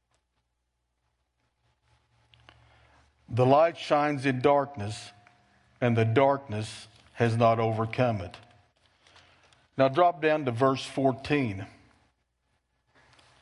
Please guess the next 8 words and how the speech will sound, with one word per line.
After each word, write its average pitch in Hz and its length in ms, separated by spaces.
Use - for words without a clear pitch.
It 117 140
tells 165 340
us 127 140
here 135 200
who 143 180
the 117 120
Word 123 360
is. 117 520